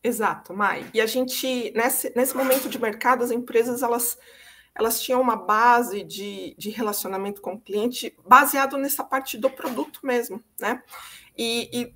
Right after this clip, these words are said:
da marca, então do seu brand. A gente sabia que a empresa era muito forte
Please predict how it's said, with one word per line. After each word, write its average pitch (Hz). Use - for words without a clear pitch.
da 320
marca, 262
então 254
do 254
seu 269
brand. 233
A 220
gente 254
sabia 240
que 247
a 247
empresa 269
era 262
muito 269
forte -